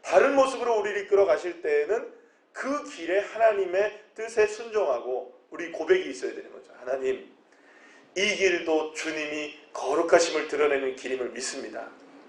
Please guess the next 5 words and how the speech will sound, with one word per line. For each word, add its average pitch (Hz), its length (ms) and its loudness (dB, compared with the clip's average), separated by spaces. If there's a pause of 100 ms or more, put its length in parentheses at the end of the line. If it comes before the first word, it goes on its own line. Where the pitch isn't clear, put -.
(640)
이 247 240 8
방법도 208 1120 12
주님의 226 800 6
영광을 214 540 10
드러내는 190 680 8